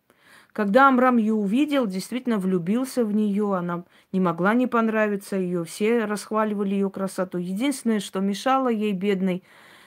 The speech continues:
это то, что она была из очень бедного княжества, она была сирота, жила в доме дяди. И, естественно, была неперспективная невеста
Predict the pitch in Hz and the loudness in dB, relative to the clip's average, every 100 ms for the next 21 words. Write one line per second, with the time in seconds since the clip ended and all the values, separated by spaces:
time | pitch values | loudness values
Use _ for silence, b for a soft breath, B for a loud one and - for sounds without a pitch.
0 | B - 254 262 240 214 202 220 - 208 | B -2 -2 2 2 2 0 -4 -2 0
1 | 202 190 202 190 190 180 185 190 190 175 | 2 2 2 2 2 2 2 -2 -2 -6
2 | - 175 208 190 185 170 - 233 254 226 | -6 -2 0 2 0 -2 -2 0 0 -2
3 | 202 202 190 196 180 175 - 196 185 180 | -6 -4 -2 -2 -2 -4 -2 -2 -2 0
4 | 233 240 190 196 214 185 - 180 175 196 | -2 -2 0 2 4 4 0 -6 0 2
5 | 175 165 190 220 240 214 202 b b b | 0 -2 -2 0 0 -4 -6 b b b
6 | b b b _ _ - 254 254 - 277 | b b b _ _ -2 2 4 4 0
7 | 269 226 196 220 214 208 202 208 - - | 2 0 2 2 2 2 0 -4 -4 -10
8 | 196 - 220 180 175 170 180 180 160 160 | -10 -6 -6 -4 -4 -4 -4 -2 -4 -6
9 | - | -16